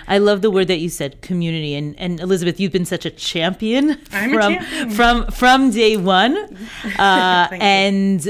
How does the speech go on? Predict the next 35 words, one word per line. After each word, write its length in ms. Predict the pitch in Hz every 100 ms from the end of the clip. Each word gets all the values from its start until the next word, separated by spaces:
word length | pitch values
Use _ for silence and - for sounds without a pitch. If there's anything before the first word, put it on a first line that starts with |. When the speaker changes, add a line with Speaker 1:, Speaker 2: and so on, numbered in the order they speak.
| - - 196 185
Speaker 1:
that 340 | 185 180 -
is 200 | 190 160
so 160 | 185 170
deeply 360 | 175 156 165
appreciated. 880 | 156 160 165 165 220 233 262 294 294 - - - _ _ _ _ _
To 120 | - 220
see, 640 | - - 254 262 277 226 - - _ -
to 100 | 226
me, 540 | 226 262 269 247 - -
to 120 | 208
s-, 140 | 180 - _
what's 320 | 190 202 190 -
been 200 | 196 180
so 360 | - - 196
powerful 600 | 185 - 165 160 151 143
is 120 | 147 -
to 80 | 160
see 160 | 185
the 100 | 165
community 500 | 160 175 160 151 151
built 300 | 135 143 139
around 380 | 131 123 120 110
this, 340 | 73 - 180
Speaker 2:
Mm-hmm. 160 | 165 160
Speaker 1:
whether 300 | 190 190 202
it 80 | 190
be 160 | 190 175
a 80 | 170
c-, 120 | - 180
the 140 | 180
community 580 | - 175 175 165 160 110
of 280 | 139 127 -
Torah 340 | - 233 233
learn-, 500 | 214 196 190 190 185 - -
learners, 720 | 180 190 185 185 180 180